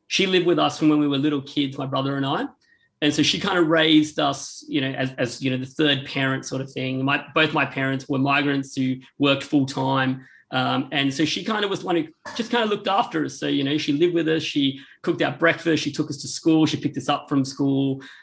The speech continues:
Um, you know, she cooked our dinner. Like, she did, she did everything. She's just incre-, incredible. This is one woman who just did everything. Um, and so when she turned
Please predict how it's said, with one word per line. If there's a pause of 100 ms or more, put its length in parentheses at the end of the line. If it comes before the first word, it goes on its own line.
(100)
Um,
you
know,
she
cooked
our
dinner.
Like,
she
did,
she
did
everything.
She's
just
incre-, (100)
incredible.
This
is
one
woman
who
just
did
everything. (500)
Um,
and
so
when
she
turned